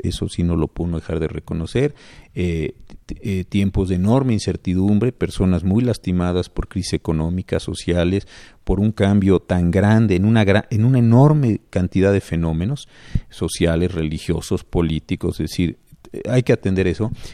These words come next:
Las personas pasan por procesos de angustia y las personas me parece que buscan seguridades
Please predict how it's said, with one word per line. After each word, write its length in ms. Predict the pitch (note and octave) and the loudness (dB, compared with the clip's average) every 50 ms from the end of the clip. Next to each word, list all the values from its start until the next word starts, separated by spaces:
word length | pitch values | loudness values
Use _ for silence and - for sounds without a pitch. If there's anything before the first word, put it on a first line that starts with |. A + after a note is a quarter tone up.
| - - - | -16 -8 -4
Las 160 | F2+ F#2 - | -4 -4 0
personas 420 | - G#2+ F#2 - B2 B2+ B2 - | 0 -2 0 2 0 0 0 0
pasan 300 | - - A2+ - A#2+ A2 | 0 0 2 2 0 0
por 160 | - - F#2+ | 0 0 -2
procesos 640 | - - - F#2 - - G2+ F#2+ - F#2+ E2+ - - - | -2 -2 -4 -4 0 -2 -2 -2 0 -4 -4 -6 -8 -6
de 160 | - G#2 F#2 | -2 -2 0
angustia 560 | F#2 F#2+ F#2 G#2+ G#2+ - - - A#2 A2 - | 0 2 2 2 0 0 0 -2 -2 -2 -2
y 120 | - - F#2 | -6 -8 -8
las 120 | D#2+ - | -8 -8
personas 440 | - - F#2 F2 - A2 G#2+ A2+ A2+ | -4 -4 -6 -2 0 0 2 2 2
me 100 | G#2 E2+ | 0 -2
parece 320 | - - F2 F2+ F2+ A2 | -2 -2 -4 -4 -4 -6
que 140 | - - E2+ | -6 -6 -6
buscan 380 | D#2+ F2 F2+ - - G2+ F2+ F2+ | -6 -6 -8 -6 -4 -4 -4 -2
seguridades 760 | - F#2 F2 F#2 G2 G2 G2 F#2+ G#2 G2+ - - - - | -4 -4 -2 0 0 0 0 0 0 -2 -2 -8 -18 -20